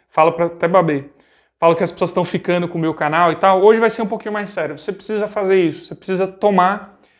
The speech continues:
o senso de missão, você precisa ter o senso de missão e da importância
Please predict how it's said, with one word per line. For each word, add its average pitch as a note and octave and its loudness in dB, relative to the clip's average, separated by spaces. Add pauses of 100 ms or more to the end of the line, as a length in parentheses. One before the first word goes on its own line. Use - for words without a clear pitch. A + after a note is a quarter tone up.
(400)
o E3 4
senso B3+ 0
de G3 -2
missão, G3 -4
você F#3 -16
precisa G#3+ -2
ter G#3 0
o G3+ 2
senso G#3 -6
de F#3+ -4
missão F3+ -4 (240)
e - -10
da F3 2
importância E3+ -6